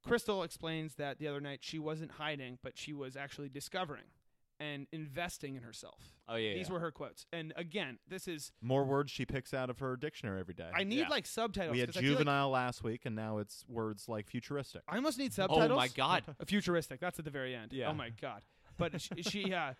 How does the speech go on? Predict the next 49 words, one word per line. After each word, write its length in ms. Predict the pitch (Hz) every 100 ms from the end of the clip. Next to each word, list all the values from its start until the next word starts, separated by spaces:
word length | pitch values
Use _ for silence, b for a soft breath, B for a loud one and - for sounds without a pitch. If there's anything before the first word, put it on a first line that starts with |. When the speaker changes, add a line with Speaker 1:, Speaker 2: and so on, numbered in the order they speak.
| _
Speaker 2:
<laughs> 120 | -
Oh. 60 |
Speaker 1:
I, 240 | 131 120 185
I 20 |
almost 180 | 226 254
feel 100 | 302
like 100 | 277
I 40 |
almost 180 | 262 175
need 200 | 180 208
subtitles 420 | 214 180 233 233 -
to, 120 | 202
like, 200 | 165 143
just, 180 | 160 - - -
I, 140 | 185 - -
like, 140 | 170
stuff's 260 | - 226 -
flying 360 | - 190 202
over 160 | 196 170
my 140 | 156
head. 200 | 147 170
There's 160 | 143 135
so 100 | 175
much 160 | 151 -
nonsense 680 | 147 147 151 - 131 - -
being 260 | 156 139 127
spewed 640 | - - _ 180 190 175
out. 240 | 156 180 185
It's 200 | 165 160
like 340 | 156 131 - b b b _
the, 80 | 170
the 140 | 160
order 380 | 160 202 247 220
of 100 | 160
words 300 | 156 226 254
that 120 | 156 143
she's 200 | 170 -
saying 220 | 156 156
isn't 140 | 147
even 200 | 160 156
making 280 | 165 160 156
sense. 280 | - 175 -
But 80 | 165
at 60 | 147
this 140 | 160
point, 240 | - 165 147
I 80 |
just 160 | 135 -
kinda, 260 | 151 131